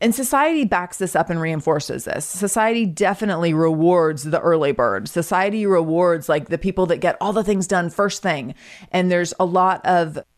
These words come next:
there's support for being a hustler. And a lot of procrastinators don't appear to be hustlers. And so the opposite of that would mean appear to be lazy, right? And that's not the truth about procrastination.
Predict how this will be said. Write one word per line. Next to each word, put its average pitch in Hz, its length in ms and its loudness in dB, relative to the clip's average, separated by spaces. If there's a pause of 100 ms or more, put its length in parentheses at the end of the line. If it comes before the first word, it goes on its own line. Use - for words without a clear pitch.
there's 202 280 0
support - 840 -2
for 170 340 2
being 185 260 -2
a 160 80 0
hustler. 262 720 -2 (600)
And 208 340 2 (100)
a 202 80 0
lot 208 300 2
of 233 220 -4
procrastinators 170 1300 -2
don't 202 260 0
appear - 320 -4
to 208 80 0
be 165 140 -2
hustlers. - 800 -8 (360)
And 190 100 0
so 208 100 0
the 190 160 -2
opposite 202 420 -2
of 165 100 -2
that 156 180 0
would 165 180 -2
mean 160 240 -4
appear - 300 -4
to 185 80 -2
be 185 160 -2
lazy, 185 540 -2
right? 147 420 0
And 196 120 -2
that's 226 220 -2
not 208 300 0
the 175 80 -4
truth 220 260 -2
about 170 240 -2
procrastination. 160 920 -6